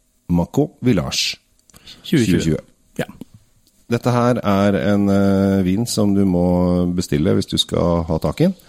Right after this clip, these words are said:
Speaker 1: Har greid, eh, å ikke, den har ikke greid å rote seg inn på et eneste pol.
Speaker 2: Nei,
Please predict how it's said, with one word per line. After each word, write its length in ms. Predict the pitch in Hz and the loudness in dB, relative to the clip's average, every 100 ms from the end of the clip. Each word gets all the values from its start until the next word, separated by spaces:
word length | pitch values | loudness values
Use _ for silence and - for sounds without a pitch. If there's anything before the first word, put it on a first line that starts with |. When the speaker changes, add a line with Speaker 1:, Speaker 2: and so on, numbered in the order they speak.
| - - - - - - - - - _ _ - | -20 -20 -20 -20 -20 -20 -20 -20 -20 _ _ -4
Speaker 1:
Har 180 | 80 87 | -2 0
greid, 420 | 85 69 76 64 | 0 -2 -2 -2
eh, 200 | 78 65 62 | -2 0 0
å 640 | 73 73 73 73 71 62 - | 0 0 0 0 0 -2 -4
ikke, 240 | - - 87 | -8 -4 -2
den 60 | |
har 100 | 92 | -2
ikke 180 | 101 101 | -2 -2
greid 140 | 85 92 | 0 0
å 80 | |
rote 180 | 87 - | -2 -2
seg 140 | - 80 | -2 -2
inn 60 | |
på 100 | 92 | -2
et 60 | - | -2
eneste 340 | 85 73 - - | -4 -4 -8 -4
pol. 180 | 90 - - _ _ _ - | -4 -4 -14 _ _ _ -6
Speaker 2:
Nei, 100 | - | -4